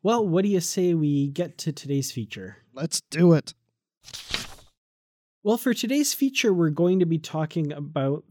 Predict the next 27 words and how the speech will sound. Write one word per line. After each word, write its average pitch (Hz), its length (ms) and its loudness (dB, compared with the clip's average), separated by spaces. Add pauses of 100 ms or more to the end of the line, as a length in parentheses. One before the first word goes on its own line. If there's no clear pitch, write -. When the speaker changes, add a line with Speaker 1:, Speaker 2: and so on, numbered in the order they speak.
Speaker 1:
the 135 180 0
second 170 640 -2
half 147 680 -8 (120)
of 139 500 -4
the 131 380 -4
Star 196 320 -4
Trek 180 280 -6
Classics, - 880 -8 (280)
Volume 147 440 0
two, 185 520 -2
Enemy 147 400 0
Unseen. 139 720 -4 (440)
If 202 280 2
you 196 360 2
didn't 208 360 -4
catch - 400 -4
our 175 260 0
Part - 420 -4
one 170 320 0
discussion 170 760 -2
of 131 400 -4
the 131 240 -4
first - 480 -4
series 151 560 0
in 151 260 0
that 139 220 -4
omnibus, 156 560 -4